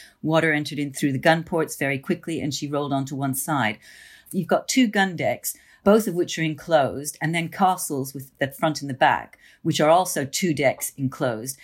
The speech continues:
And the only open area is in the middle of the ship, in the upper deck, but that's had netting across it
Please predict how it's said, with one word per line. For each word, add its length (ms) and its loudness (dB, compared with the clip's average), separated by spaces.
And 100 2
the 120 2
only 260 4
open 260 0
area 320 0
is 200 -8
in 80 -10
the 60 -6
middle 340 2
of 100 -4
the 80 -12
ship, 340 -8
in 280 0
the 280 -6
upper 220 4
deck, 260 -2
but 120 -6
that's 180 0
had 180 -4
netting 320 2
across 380 -6
it 160 -6